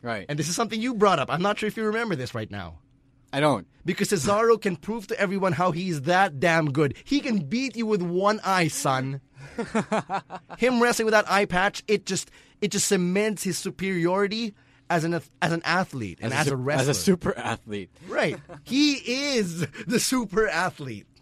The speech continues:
Speaker 1: Right, right, right. All right, so that closes our list of spots and botches. Um, before we move on to our pick of the week,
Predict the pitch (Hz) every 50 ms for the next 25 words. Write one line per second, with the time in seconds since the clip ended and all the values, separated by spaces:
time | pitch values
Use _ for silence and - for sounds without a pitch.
0 | _ _ _ _ _ _ _ _ _ 123 135 139 135 131 131 131 131 123 113 104
1 | 101 - _ _ _ - - - _ - 127 143 143 135 123 107 - - 151 139
2 | 127 151 165 180 175 - - 180 170 165 175 127 151 - 156 156 156 156 165 165
3 | 156 156 180 190 185 - - - - 165 156 139 123 - - - - - - 160
4 | 151 160 - - - 160 139 120 156 156 165 156 - 180 170 147 180 - 156 151
5 | 151 139 165 - - 196 208 226 233 233 233 214 214 226 226 196 180 - - 185
6 | 190 196 180 175 180 185 180 175 165 - - - 202 - 214 190 180 185 180 202
7 | 202 170 - - -